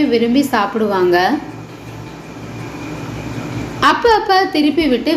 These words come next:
வேக வச்சுக்கணும். குழியான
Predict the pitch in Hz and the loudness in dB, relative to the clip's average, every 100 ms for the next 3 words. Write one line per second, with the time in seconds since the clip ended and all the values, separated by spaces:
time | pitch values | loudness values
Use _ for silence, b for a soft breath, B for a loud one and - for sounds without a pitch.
0 | 269 226 233 214 208 214 208 196 220 349 | 4 2 0 -2 -2 -4 -2 0 4 2
1 | 359 - - - - - - - - - | 2 -10 -12 -14 -14 -14 -14 -12 -12 -12
2 | - - - - - 117 - - - - | -14 -14 -12 -12 -10 -10 -8 -8 -8 -10
3 | - - 60 - - - - - - - | -16 -12 -8 -6 -6 -8 -8 -8 -8 -10
4 | - - - - 359 403 466 440 | -12 -14 -10 2 4 6 4 4